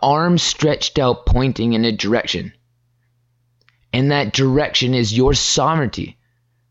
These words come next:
saying, "Go get it." Your sovereignty does not lie with inside of me. It does not lie with inside my words.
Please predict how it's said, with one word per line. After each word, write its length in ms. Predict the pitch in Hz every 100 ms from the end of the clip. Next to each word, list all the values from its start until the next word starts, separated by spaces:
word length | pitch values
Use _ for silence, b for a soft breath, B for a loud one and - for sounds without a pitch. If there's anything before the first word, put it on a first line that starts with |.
| -
saying, 260 | 131 139
"Go 240 | 117 147 143
get 260 | 139 151
it." 220 | 117 - - _ _ _ _ _ _ _ _ _ _ _ _ _ _ _ _ -
Your 140 | 143
sovereignty 680 | 139 - 170 156 170 147 143
does 240 | 127 131 117
not 320 | 131 139 -
lie 400 | 110 123 123 175
with 240 | 147 135
inside 440 | 123 120 - 110 107
of 60 |
me. 160 | 110 110
It 60 | 110
does 160 | 117
not 180 | 123 87
lie 220 | 113 135
with 120 | 143
inside 440 | 143 127 113 107 101
my 180 | 107 98
words. 320 | 98 107